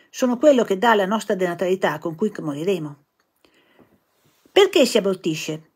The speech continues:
Perché il feto è stato concepito con l'incesto. Sì, nello zero virgola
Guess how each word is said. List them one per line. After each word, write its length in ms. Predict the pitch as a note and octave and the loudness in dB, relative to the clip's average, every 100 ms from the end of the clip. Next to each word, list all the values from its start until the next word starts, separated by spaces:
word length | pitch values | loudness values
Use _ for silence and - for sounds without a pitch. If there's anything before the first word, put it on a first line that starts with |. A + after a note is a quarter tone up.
| _ | _
Perché 220 | - C#4+ | 2 2
il 80 | C#4 | -2
feto 200 | F4 E4+ | 0 0
è 40 | |
stato 240 | D4+ C4+ B3+ | 0 0 0
concepito 420 | B3 A#3 D4 C#4 | -2 -2 -2 0
con 120 | B3+ | 2
l'incesto. 640 | A#3+ F#3+ D3 - D#3+ D#3+ _ | 0 -2 -6 -8 -12 -12 _
Sì, 320 | - C#4 A3+ | -6 -4 -4
nello 300 | G#3 A3+ A3+ | -2 0 0
zero 300 | G#3 D4 D4 | 4 6 6
virgola 580 | A#3 B3+ A#3+ B3 A#3+ - | 4 2 2 2 2 -2